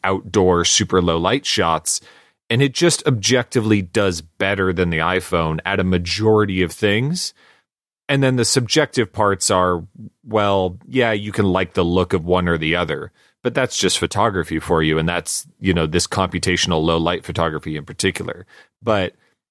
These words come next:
the fact that it can do so well in so many different situations, uh, is, is fantastic. And we were just regularly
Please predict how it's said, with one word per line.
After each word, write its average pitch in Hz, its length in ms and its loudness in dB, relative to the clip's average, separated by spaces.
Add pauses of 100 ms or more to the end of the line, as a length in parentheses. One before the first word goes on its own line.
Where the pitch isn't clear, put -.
(240)
the - 100 2
fact 151 360 -2
that 120 120 2
it 110 120 0
can 90 460 0 (720)
do 123 260 4
so 113 460 2
well 101 400 0
in 85 120 -4
so 95 260 2
many 90 240 2
different 85 280 -2
situations, 101 1000 0
uh, 90 340 0 (140)
is, 87 560 2
is 90 180 2
fantastic. 90 880 -4
And 90 480 -2 (260)
we 120 140 4
were 131 80 4
just 110 240 0
regularly 87 880 0